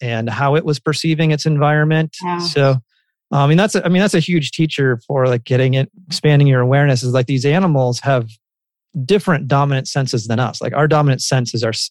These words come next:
Speaker 1: our s-, eyesight, but for, say, a deer, it might be hearing, or for a coyote, it would be the sense of smell. And so because they perceive their world differently, they make different choices as they move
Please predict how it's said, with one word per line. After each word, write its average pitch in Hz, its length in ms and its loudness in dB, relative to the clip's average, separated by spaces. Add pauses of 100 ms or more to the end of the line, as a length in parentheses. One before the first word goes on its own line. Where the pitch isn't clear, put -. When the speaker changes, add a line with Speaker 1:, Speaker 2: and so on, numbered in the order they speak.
Speaker 1:
our 110 60 0
s-, - 180 -2 (100)
eyesight, 135 560 0
but 127 180 2
for, 127 80 0
say, 123 360 2 (420)
a 139 60 4
deer, 151 400 4
it 131 80 0
might 131 160 -2
be 131 80 0
hearing, 123 480 0
or 113 100 0
for 123 480 0 (340)
a 143 60 -2
coyote, 143 460 4
it 135 60 4
would 131 160 2
be 131 100 -2
the 123 80 -6
sense 139 320 -2
of 117 60 -6
smell. 135 640 0 (400)
And 151 120 4
so 151 160 2
because 156 320 2
they 151 140 2
perceive 151 400 -2
their 135 140 2
world 151 260 2
differently, 123 440 -2
they 123 120 2
make 143 220 0
different 123 320 -2
choices 135 500 -2
as 110 100 -8
they 120 120 0
move 123 260 0